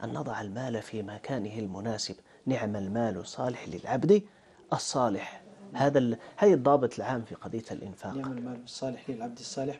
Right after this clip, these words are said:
Speaker 2: بارك الله فيك، آه، دكتور محمد. أستاذ، آه، الدكتور خليل، وضع الإسلام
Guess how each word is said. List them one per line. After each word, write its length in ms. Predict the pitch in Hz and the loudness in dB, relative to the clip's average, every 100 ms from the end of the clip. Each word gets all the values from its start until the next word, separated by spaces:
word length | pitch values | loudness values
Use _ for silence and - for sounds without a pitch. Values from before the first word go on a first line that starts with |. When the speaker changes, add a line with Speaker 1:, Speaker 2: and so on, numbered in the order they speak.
| - | -8
Speaker 2:
بارك 240 | 127 - | -10 -4
الله 160 | 123 123 | -2 -2
فيك، 380 | - 127 - 120 | -4 -10 -6 -4
آه، 380 | 110 110 110 123 - | -4 -6 -8 -8 -10
دكتور 560 | - - 117 113 113 117 | -8 -4 -2 0 -2 -2
محمد. 420 | 120 - 147 165 - - - - - - - | -2 2 4 2 -2 -20 -18 -18 -20 -20 -4
أستاذ، 360 | - - 151 127 | -4 6 6 6
آه، 480 | 123 139 - - 160 | 2 2 -4 -6 -6
الدكتور 560 | - 143 - 143 123 110 - _ _ - - | -6 -8 -2 0 0 -2 -12 _ _ -20 -20
خليل، 500 | - 123 123 123 120 | -6 -4 -2 -4 -2
وضع 280 | 127 120 113 | -4 0 -2
الإسلام 640 | 123 - - 123 113 104 | -2 -4 0 4 4 0